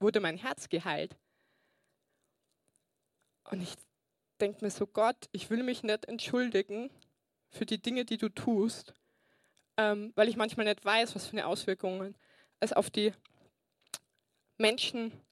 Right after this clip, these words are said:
hat. Ich möchte dich nicht in eine Box reinstecken und deswegen will ich mich auch nicht in eine Box <laughs> reinstecken."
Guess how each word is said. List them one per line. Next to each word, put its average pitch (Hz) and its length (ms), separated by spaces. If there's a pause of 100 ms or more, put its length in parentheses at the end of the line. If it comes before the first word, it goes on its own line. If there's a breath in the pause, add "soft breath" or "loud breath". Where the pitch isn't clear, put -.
hat. 220 240
Ich - 140
möchte - 340 (300)
dich 277 180
nicht 277 180
in - 60
eine 214 120
Box - 360
reinstecken 240 600 (1080)
und 220 100
deswegen 226 360
will 226 160
ich - 220
mich 254 300
auch 233 140
nicht 214 220
in - 80
eine 196 100
Box - 300
<laughs> 240 40
reinstecken." 254 760